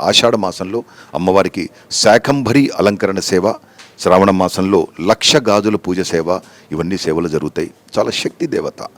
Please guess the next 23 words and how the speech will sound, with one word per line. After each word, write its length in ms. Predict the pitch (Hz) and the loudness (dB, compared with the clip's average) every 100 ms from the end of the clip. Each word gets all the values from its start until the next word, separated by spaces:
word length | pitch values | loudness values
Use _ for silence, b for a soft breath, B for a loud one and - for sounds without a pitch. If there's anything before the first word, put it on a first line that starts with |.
| b b b b 87 | b b b b -2
ఇవాళ 160 | 87 | -2
భక్తుడికి, 500 | 80 101 - 135 143 | 0 -4 -2 -2 -2
భక్తురాలికి 600 | 104 101 - 113 113 107 | -2 -2 2 4 4 2
ఎటువంటి 480 | 101 98 135 151 147 | -2 0 0 0 -2
సమస్య 400 | - 117 123 - | -4 -2 -2 -4
తీరకపోయినా 640 | 110 107 107 98 104 113 - _ _ _ _ _ _ _ - | -2 -2 -2 -4 -4 -6 -10 _ _ _ _ _ _ _ -6
మన 120 | 92 | -4
తెలంగాణలో 720 | 87 101 113 113 110 110 120 - - | 2 4 6 6 6 6 4 0 -2
హైదరాబాద్ 480 | 104 110 113 110 | 2 4 6 6
కొత్తపేట 420 | - 101 123 117 98 | 4 0 2 2 0
శ్రీ 200 | - 95 | -2 2
రామకృష్ణాపురంలో 920 | 90 107 107 - 107 104 101 104 113 - b b b b 92 | 2 2 -4 -2 -2 0 0 2 0 -2 b b b b 0
జగద్గురువులు 500 | 95 110 120 107 95 | 0 4 6 6 4
కృతాళం 420 | 90 - 117 110 | 0 4 4 4
స్వామివారు 400 | 107 101 98 98 | 0 2 2 0
ప్రతిష్ఠించిన 560 | - 110 - 98 98 | -2 -4 -6 -4 -4
అమ్మవారి 320 | 85 104 110 92 | -2 -2 -2 0
దేవాలయంలో 560 | 98 101 107 98 95 | 2 4 4 2 0
ఇక్కడ 440 | 78 - - - 85 | -2 -8 -16 -4 0
హోమాలు 400 | 92 127 143 120 135 | 4 6 6 6 4
చేసుకుంటే 420 | 139 - 139 120 | 4 0 0 0
సమస్యలు 440 | 117 143 - 127 | 2 0 0 -2
తొలగిపోతాయని 840 | 117 117 127 117 113 104 95 82 | 0 0 0 -4 2 4 4 -2